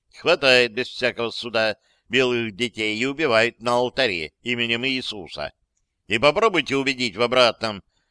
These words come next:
уважаемых белых граждан, опор общества и порядка. Если вам это удастся...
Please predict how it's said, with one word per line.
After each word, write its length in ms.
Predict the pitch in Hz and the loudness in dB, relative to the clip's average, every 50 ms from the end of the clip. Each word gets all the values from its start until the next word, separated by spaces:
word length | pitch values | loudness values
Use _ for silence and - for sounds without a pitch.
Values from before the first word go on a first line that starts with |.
| _ _ - | _ _ -4
уважаемых 680 | 104 120 127 123 117 135 139 135 131 127 127 123 104 | 0 0 0 2 2 2 0 0 0 -2 -4 -4 -4
белых 320 | 120 131 131 123 120 98 | -2 -2 0 -2 -2 -2
граждан, 640 | 95 135 139 143 139 127 113 98 73 85 98 90 85 - _ _ _ _ _ _ | -4 -4 -2 0 2 2 0 0 -4 -8 -10 -10 -10 -14 _ _ _ _ _ _
опор 320 | - 95 120 98 127 127 139 | -4 -2 0 2 2 4 4
общества 460 | 185 233 - - 123 107 - - 113 | 4 2 2 -2 -6 -6 -4 -4 -4
и 60 | 120 | -2
порядка. 640 | 113 143 139 117 98 85 71 - - - 64 62 - _ _ _ _ _ _ _ _ _ _ _ _ _ | -2 -2 0 0 0 -2 -4 -8 -12 -16 -18 -18 -18 _ _ _ _ _ _ _ _ _ _ _ _ _
Если 480 | - 73 101 127 147 143 - - 120 127 | -8 -4 -2 0 0 0 0 -2 0 0
вам 320 | 131 131 131 123 117 120 | 2 2 2 2 2 2
это 260 | 120 113 104 - 101 101 | 0 0 0 -2 -4 -6
удастся... 640 | 104 117 - - 196 - - - - - 98 95 | -2 2 2 2 2 2 -2 -8 -10 -12 -14 -18